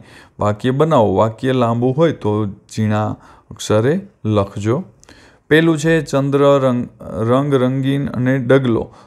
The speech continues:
તો વાક્ય બને છે આ ત્રણ શબ્દો ઉપરથી. સૂર્યની જેમ ચંદ્ર પાસે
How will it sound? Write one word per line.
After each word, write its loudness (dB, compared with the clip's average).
તો -2
વાક્ય 2
બને 2
છે 0
આ 2
ત્રણ -2
શબ્દો -2
ઉપરથી. -6
સૂર્યની -2
જેમ 0
ચંદ્ર -2
પાસે -2